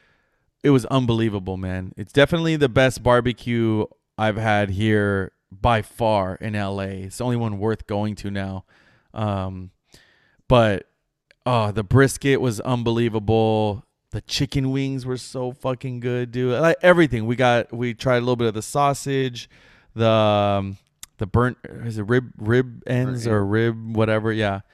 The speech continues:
Speaker 2: Oh, the rib,
Speaker 1: Um,
Speaker 2: or no, what are they?
Speaker 1: riblets. It looks like they're just, like, there's a little bone and then the meat around. I think they're, like, burnt ends. They're either burnt
Speaker 2: Burnt
Speaker 1: ends or
Speaker 2: ends are
Speaker 1: riblets.
Speaker 2: usually
Speaker 1: I don't know.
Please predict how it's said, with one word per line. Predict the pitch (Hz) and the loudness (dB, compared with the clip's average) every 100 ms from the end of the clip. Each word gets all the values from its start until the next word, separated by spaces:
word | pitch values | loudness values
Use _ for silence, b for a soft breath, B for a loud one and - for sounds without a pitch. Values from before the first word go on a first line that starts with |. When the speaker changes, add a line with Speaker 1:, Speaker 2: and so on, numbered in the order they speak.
| b - | b -8
Speaker 2:
Oh, | 117 | -6
the | 101 | -4
rib, | 107 | -2
Speaker 1:
Um, | 104 101 95 107 _ - | -2 -2 -6 -12 _ -18
Speaker 2:
or | 104 | -14
no, | 104 | -10
what | 117 | -6
are | |
they? | 113 | 4
Speaker 1:
riblets. | 123 127 135 135 - - - _ _ _ _ _ _ _ _ _ _ _ _ - | 4 6 4 2 0 -16 -18 _ _ _ _ _ _ _ _ _ _ _ _ -4
It | 135 | -2
looks | 202 | -2
like | 247 190 | -4 -2
they're | 175 | -2
just, | 175 | -2
like, | 175 135 127 | -2 -4 -6
there's | 131 123 | -6 -4
a | 131 | -2
little | 160 180 | -2 -2
bone | 131 139 147 | 2 2 2
and | 143 | 2
then | 131 120 | 0 0
the | 113 | 0
meat | 113 117 | 0 0
around. | 104 98 95 95 | 0 0 -4 -8
I | _ _ _ _ _ _ _ _ _ _ _ _ _ _ _ | _ _ _ _ _ _ _ _ _ _ _ _ _ _ _
think | - 160 | -8 -4
they're, | 180 | 0
like, | 135 95 | 0 0
burnt | 117 113 107 | 0 0 -2
ends. | 101 95 92 - _ _ - | -4 -6 -10 -16 _ _ 0
They're | 147 | 4
either | 175 | 6
burnt | 127 151 | 6 6
Speaker 2:
Burnt | 135 | 4
Speaker 1:
ends | 131 110 | 0 0
or | |
Speaker 2:
ends | 104 | 0
are | 104 | 0
Speaker 1:
riblets. | - 80 | -2 -4
Speaker 2:
usually | 110 131 | 0 2
Speaker 1:
I | |
don't | 107 82 | 2 0
know. | 85 | -10